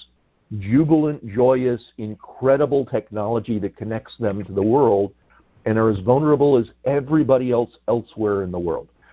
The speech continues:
We're very careful to screen to make sure that we're dealing with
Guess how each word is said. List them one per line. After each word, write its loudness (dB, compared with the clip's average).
We're 6
very 0
careful -2
to -8
screen -4
to -6
make -2
sure 2
that 0
we're -6
dealing -2
with 0